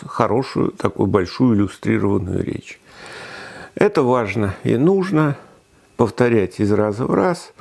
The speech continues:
но самое интересное произошло уже в разделе таких дискуссий, когда обсуждалось, со-, обсуждались перспективы и проблемы, собственно говоря, юридических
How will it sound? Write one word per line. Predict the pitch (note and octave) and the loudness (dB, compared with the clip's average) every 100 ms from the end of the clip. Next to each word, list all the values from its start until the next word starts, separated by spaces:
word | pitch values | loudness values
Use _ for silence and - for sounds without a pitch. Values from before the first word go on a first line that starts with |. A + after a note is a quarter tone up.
| - - - - - | -20 -18 -18 -18 -2
но | - E3 | 0 2
самое | A3+ A3 F#3+ | 2 2 2
интересное | A#2+ C3+ B2+ D3+ - C#3+ | 0 2 2 0 -2 -2
произошло | - A2 G#2+ A2 G2 - C#3+ E3 | 0 0 2 0 -2 0 2 2
уже | E3 G#2 G#2 G#2+ B2+ B2+ B2 - _ - | 0 -2 0 2 2 0 -4 -12 _ -6
в | G2 | 0
разделе | G#2+ A2 G#2 C3 D3 C3 A#2 A2+ - - - - | 0 0 -2 2 2 2 0 -4 -14 -20 -20 -10
таких | - G#2 A#2+ G#2 | -2 0 0 0
дискуссий, | G#2 A2+ - - D#3+ - - G2+ | 0 0 -2 -2 0 0 -2 -2
когда | - G#2+ F#2+ G#2 A2+ A2 - _ - - - - | 0 -2 0 0 0 -2 -10 _ -20 -20 -18 -4
обсуждалось, | A#2+ - - A2 F#2+ A#2 C#3+ C#3+ - - - - _ _ - - | -4 -4 -4 -4 2 2 4 0 -2 -10 -16 -20 _ _ -14 -8
со-, | - C3 G#2+ | 0 2 2
обсуждались | G2+ - A2+ G#2+ B2 B2 - | 0 -4 -2 2 2 0 -4
перспективы | A#2 G#2 - G2 - - E3+ B2+ | -2 -2 -2 -4 -2 0 2 2
и | G2 | 0
проблемы, | - G2+ F2+ A2+ D#3 D3+ C3+ - - - - - - | -2 -2 -2 0 0 0 -4 -8 -18 -14 -14 -14 -4
собственно | - C#3+ - - C#3 | 2 2 0 -4 -2
говоря, | A#2+ A2 G#2 A2 B2+ B2+ - - | 2 2 4 2 0 -4 -12 -4
юридических | G2 G#2 G2 G2 A#2 - - A#2+ - - | 0 2 2 0 -2 -4 -6 -4 -4 -8